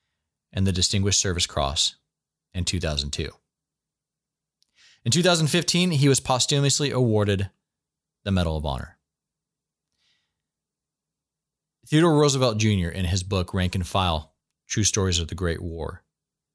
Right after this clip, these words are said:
stated that Sergeant Henry Johnson is one of the five bravest American soldiers of the Great War.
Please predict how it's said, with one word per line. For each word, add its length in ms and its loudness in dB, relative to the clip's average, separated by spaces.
stated 400 0
that 160 -2
Sergeant 360 0
Henry 280 0
Johnson 520 -2
is 140 -2
one 140 2
of 60 0
the 60 0
five 500 0
bravest 420 -2
American 360 -4
soldiers 560 -4
of 140 -4
the 60 0
Great 280 -4
War. 300 -10